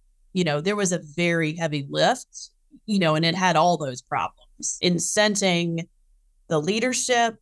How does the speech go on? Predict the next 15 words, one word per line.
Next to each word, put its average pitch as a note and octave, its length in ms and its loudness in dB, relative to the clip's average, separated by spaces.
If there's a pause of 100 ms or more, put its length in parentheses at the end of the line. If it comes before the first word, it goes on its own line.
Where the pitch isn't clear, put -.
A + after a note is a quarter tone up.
and D3+ 220 -4
incenting D3+ 1120 -2
the D#3 120 -8
management F3 640 0
company. D3 600 -6 (220)
And G#3 180 2
I A#3 80 6
don't D#4 220 2
think A#3+ 260 -4
you, G#3 640 -4 (420)
that F#3 260 -2
necessarily G3+ 880 0
the F3 160 -4
management F3+ 720 -2
company E3 580 -2